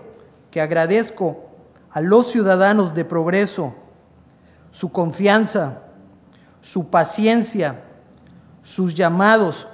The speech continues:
sus reportes y sus quejas, su determinación por querer un mejor progreso,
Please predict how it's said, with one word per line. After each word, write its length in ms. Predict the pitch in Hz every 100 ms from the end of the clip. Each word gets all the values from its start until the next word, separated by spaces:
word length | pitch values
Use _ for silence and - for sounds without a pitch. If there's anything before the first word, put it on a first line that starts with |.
| - - -
sus 280 | - 151
reportes 760 | 165 156 214 226 240 233 214 - - - - - - - - -
y 100 | 170
sus 220 | 175 139
quejas, 600 | - 165 160 143 - - - - _ _ _ _ _ - - -
su 200 | - 196
determinación 1000 | 190 196 175 185 190 175 - 220 247 285 - - - - -
por 220 | 175 170
querer 540 | 175 180 202 240 240 -
un 180 | 196 214
mejor 380 | 180 - 190 190
progreso, 640 | 160 160 190 214 240 214